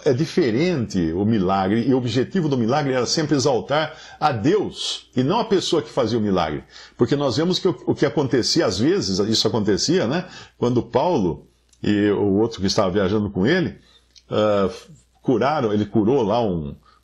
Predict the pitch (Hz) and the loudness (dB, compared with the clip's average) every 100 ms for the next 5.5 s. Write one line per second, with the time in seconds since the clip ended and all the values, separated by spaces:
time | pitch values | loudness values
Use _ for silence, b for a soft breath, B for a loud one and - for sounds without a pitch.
0 | - 98 98 107 92 87 151 123 90 - | -8 0 0 2 2 2 0 -2 -4 0
1 | 98 85 110 143 98 135 147 B - 202 | 0 2 0 2 0 0 -4 B -2 0
2 | 127 123 160 196 226 214 233 277 240 247 | 2 0 0 -2 0 0 2 0 2 0
3 | 226 202 262 214 127 143 151 196 233 220 | 2 0 0 0 0 0 2 0 0 0
4 | 220 226 208 233 240 - 202 220 170 - | 0 0 0 0 0 2 0 0 0 0
5 | 139 120 135 107 | 0 2 2 0